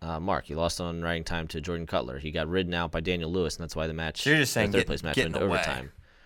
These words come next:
Speaker 1: Right. Right, getting away.
Speaker 2: Got it, got it.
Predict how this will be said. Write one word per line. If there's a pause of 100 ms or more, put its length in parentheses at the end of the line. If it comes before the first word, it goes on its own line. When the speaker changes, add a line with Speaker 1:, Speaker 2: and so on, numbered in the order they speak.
(160)
Speaker 1:
Right. (920)
Right,
getting
away. (420)
Speaker 2:
Got
it, (220)
got
it.